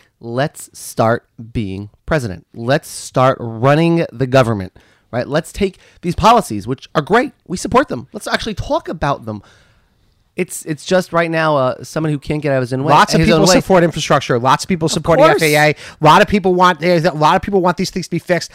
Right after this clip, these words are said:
Speaker 2: A lot of people want bridges to be built. A lot of people want this stuff. Everybody wants a tunnel under the Hudson in, to connect New York and New Jersey so we can get rid of this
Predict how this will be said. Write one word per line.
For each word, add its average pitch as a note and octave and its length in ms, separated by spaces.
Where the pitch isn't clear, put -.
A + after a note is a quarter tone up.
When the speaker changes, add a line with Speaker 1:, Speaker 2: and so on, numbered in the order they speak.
Speaker 2:
A B2+ 60
lot C#3+ 140
of E3+ 40
people G3 140
want F3+ 240
bridges E3+ 320
to E3+ 140
be D#3 80
built. D3+ 280
A - 20
lot D3 200
of - 40
people E3+ 280
want D#3+ 220
this D#3 140
stuff. D3+ 360
Everybody A3 400
wants F3+ 420
a F#3 60
tunnel E3+ 360
under D#3+ 220
the D3 80
Hudson C#3+ 460
in, D3 600
to D#3+ 140
connect E3 360
New D#3+ 80
York D3+ 220
and D3+ 60
New D3 60
Jersey C#3+ 380
so C#3 140
we C3 100
can C#3 160
get C3 180
rid C#3 160
of C3 100
this B2+ 220